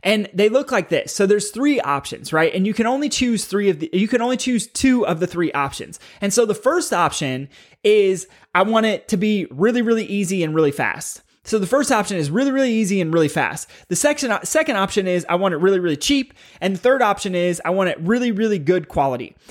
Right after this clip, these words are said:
Now, here's the thing. You, in any endeavor that you're going to take inside of your life, you can only choose two of those. So let me give you s-, some examples of this. If you want it really, really fast and you want it really, really cheap, then it's gonna really, really suck.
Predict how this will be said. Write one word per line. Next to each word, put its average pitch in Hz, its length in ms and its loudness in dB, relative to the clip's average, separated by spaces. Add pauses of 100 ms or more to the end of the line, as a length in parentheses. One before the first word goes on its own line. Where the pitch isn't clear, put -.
(140)
Now, 202 280 2 (180)
here's 254 220 0
the 240 80 -2
thing. 196 320 -2 (160)
You, 208 180 -4
in 226 240 -4
any 311 480 -2
endeavor 185 560 0
that 170 180 0
you're 208 100 2
going 220 180 0
to 202 120 -4
take 180 300 0
inside 185 400 0
of 165 60 -4
your 165 100 -2
life, - 320 -2 (600)
you 208 140 4
can 226 120 2
only 262 220 2
choose 240 280 0
two 196 220 0
of 135 80 0
those. - 320 -12 (100)
So 226 160 2
let 254 140 2
me 302 80 2
give 247 140 0
you 247 60 2
s-, 180 240 -2
some 190 180 0
examples 160 400 -2
of 135 100 -4
this. - 200 -6 (220)
If 185 160 0
you 226 80 2
want 254 180 2
it 175 120 -4
really, 262 240 2
really 294 220 2
fast 175 540 0 (280)
and 180 140 0
you 202 60 0
want 220 140 2
it 190 40 -2
really, 240 240 0
really 247 180 0
cheap, 254 380 -4 (260)
then 202 140 -2
it's 196 100 -4
gonna 220 160 2
really, 214 320 2
really 190 220 2
suck. - 420 -4